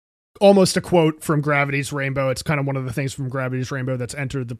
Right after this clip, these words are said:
public consciousness without really being, you know,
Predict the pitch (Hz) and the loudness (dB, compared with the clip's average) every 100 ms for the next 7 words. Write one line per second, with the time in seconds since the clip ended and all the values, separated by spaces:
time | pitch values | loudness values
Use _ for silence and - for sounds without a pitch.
0 | _ - 139 127 - 135 127 147 - 131 | _ -6 -4 -6 -8 -10 -8 -8 -8 -8
1 | - 127 120 - _ _ 143 123 120 127 | -8 -8 -10 -12 _ _ -4 -4 -4 -6
2 | 120 113 151 120 110 | -6 -8 -8 -8 -8